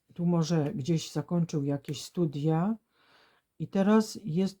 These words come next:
tutaj szansa na to, żeby się poprawiło w pracy, ale przeszkadza tutaj jakaś osoba. Przeszkadza też niezdecydowanie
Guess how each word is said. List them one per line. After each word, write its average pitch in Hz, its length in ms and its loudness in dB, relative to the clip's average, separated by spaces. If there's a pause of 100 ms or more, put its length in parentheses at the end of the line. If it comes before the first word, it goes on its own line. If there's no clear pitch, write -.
(120)
tutaj 185 560 0
szansa 180 460 2
na 170 140 2
to, 180 100 -4
żeby 170 200 0
się 165 140 -4
poprawiło 165 580 0
w 170 80 -10
pracy, 139 440 -6
ale 143 160 -2
przeszkadza 196 680 0
tutaj 196 480 0
jakaś 180 400 -2
osoba. 165 640 -2 (1700)
Przeszkadza 180 600 0
też 185 220 0
niezdecydowanie 175 1200 2